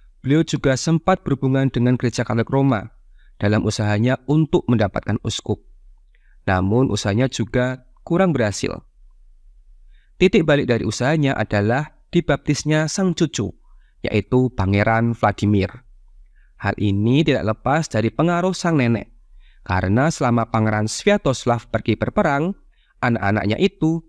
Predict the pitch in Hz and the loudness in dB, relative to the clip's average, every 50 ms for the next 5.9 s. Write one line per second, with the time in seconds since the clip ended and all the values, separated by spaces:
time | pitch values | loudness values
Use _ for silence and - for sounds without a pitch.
0 | - - 156 - 135 135 123 - - 160 160 - - - 120 120 120 123 - 113 | -4 -4 -2 -2 -2 -2 -4 -2 -2 -2 -2 -2 -2 0 0 0 0 0 -2 -4
1 | - - 131 127 123 110 98 - - - - - - - 139 135 - 139 147 - | -2 -2 0 2 2 2 0 -2 -6 -12 -20 -10 -4 -4 -2 0 0 0 0 2
2 | 107 104 - - - 98 - - - _ _ - - _ _ - - _ - - | 0 -2 -2 -2 -4 -4 -4 -6 -14 _ _ -20 -20 _ _ -20 -20 _ -20 -20
3 | - - - - - - 180 202 208 - 180 170 135 113 - - 110 110 113 131 | -20 -20 -20 -16 0 4 4 4 4 4 2 0 0 0 -2 -2 -2 0 2 2
4 | 147 165 175 - - 160 165 165 165 165 165 220 - 185 - 165 135 135 131 131 | 2 2 0 -2 0 2 2 2 2 2 2 0 0 -2 -2 -2 -2 -2 -2 -2
5 | 131 120 - 190 - - 170 160 - - 151 143 143 143 139 139 139 | -2 0 0 0 0 0 -2 -2 0 0 2 2 2 2 0 -2 -4